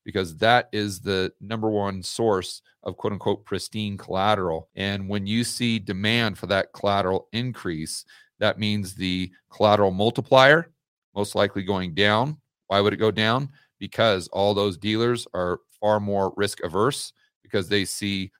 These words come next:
the cracks in the system that we're talking about. They're freaking out. They're panicking.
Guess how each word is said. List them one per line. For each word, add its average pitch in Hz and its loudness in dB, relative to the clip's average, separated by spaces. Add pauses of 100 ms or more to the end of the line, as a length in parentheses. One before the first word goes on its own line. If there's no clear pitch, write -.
the - -20
cracks 98 0
in 95 -6
the 92 -6
system 90 -8
that 90 -10
we're 85 -6
talking 110 4
about. 104 0
They're 85 -6
freaking 92 -6
out. 110 2
They're 85 -8
panicking. 107 -4